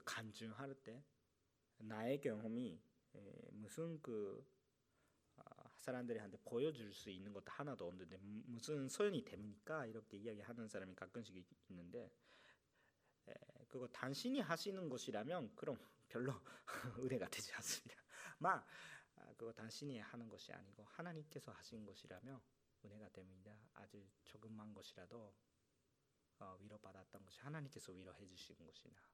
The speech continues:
대단한 말씀이 안 하셔도 하나님께서 하신 것을,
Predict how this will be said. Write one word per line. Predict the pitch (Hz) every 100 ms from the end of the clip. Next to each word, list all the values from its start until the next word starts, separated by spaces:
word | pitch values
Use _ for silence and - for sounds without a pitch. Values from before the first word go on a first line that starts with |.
| _ _ - - - _ _ -
대단한 | - 98 131 120 87 85
말씀이 | 92 90 87 101 90
안 | 80 95
하셔도 | 98 87 85 98 _ _
하나님께서 | - 147 147 147 147 113 101
하신 | 110 - 113
것을, | 98 87 - 92